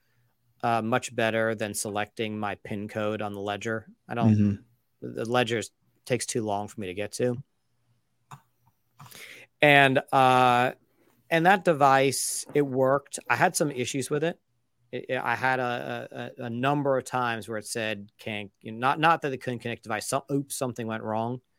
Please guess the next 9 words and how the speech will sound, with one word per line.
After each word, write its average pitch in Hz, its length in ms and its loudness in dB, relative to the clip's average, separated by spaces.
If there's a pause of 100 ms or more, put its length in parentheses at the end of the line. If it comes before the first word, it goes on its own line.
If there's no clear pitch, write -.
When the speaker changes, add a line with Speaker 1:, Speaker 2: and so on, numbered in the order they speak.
(200)
Speaker 2:
Mm-hmm. 98 360 0
Speaker 1:
And 120 120 -4
then 117 120 -2
I 117 80 4
just 110 140 -4
went 110 220 -4
back 107 400 0
and 104 300 -10
redid 104 280 -8